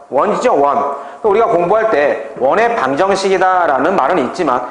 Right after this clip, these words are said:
원의 함수다라는 말은 외계어예요. 그런 말은 없습니다.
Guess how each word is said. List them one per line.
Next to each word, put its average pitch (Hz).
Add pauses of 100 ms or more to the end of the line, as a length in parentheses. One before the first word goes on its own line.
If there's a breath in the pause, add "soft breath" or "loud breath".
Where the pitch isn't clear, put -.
(220 loud breath)
원의 156
함수다라는 180
말은 196
외계어예요. 131
그런 147
말은 139
없습니다. 117